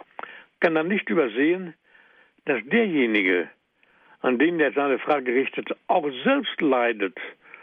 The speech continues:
und ihm vom Kreuz herab aus der Mitte seines eigenen Leidens her antworten will. Doch manchmal braucht es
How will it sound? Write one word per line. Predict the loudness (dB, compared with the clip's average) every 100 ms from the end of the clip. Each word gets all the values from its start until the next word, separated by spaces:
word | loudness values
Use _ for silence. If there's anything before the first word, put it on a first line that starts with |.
| -20 -20 -20 _ _ _
und | 0 0 0 -6 -10 -12 -12
ihm | 0 2 2
vom | 0 0 0
Kreuz | 0 0 0
herab | -2 0 -2 -6 _ _ -20 -20 -20 -20 -20 -4
aus | -2
der | 0 0
Mitte | 0 0
seines | 0 2 0 -2
eigenen | -2 2 2 4
Leidens | 4 2 0 -4 -8 0
her | 2 2 -2 -16 _ _ -20 _ _ _
antworten | -2 -2 0 0 0 -2 0
will. | 2 2 -2 _ _ _ _ _ _ -20 -20 -20 -20 -20 _ _ _ _
Doch | -4 -4
manchmal | 0 -2 0 -2 0
braucht | 0 -2
es | -6